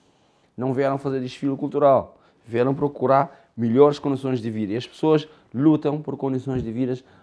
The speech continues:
materiais concretas. O resto é adornos e enfeite e outra merda aí, desculpa.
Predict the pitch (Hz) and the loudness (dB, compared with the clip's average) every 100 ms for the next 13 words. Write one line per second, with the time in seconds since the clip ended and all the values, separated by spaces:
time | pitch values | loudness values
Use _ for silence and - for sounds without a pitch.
0 | _ 104 104 127 139 - 120 117 - 107 | _ -14 -10 -8 -8 -10 -10 -10 -12 -18
1 | 101 90 - _ _ _ _ _ 120 139 | -18 -20 -20 _ _ _ _ _ -6 -4
2 | 151 - 143 139 113 101 98 92 92 82 | -4 -4 -2 -2 -2 -4 -4 -4 -6 -12
3 | 90 95 95 92 90 - 95 90 - 95 | -14 -16 -12 -12 -12 -10 -8 -8 -10 -20
4 | - - 87 85 87 170 - - _ _ | -20 -20 -20 -20 -20 -20 -20 -20 _ _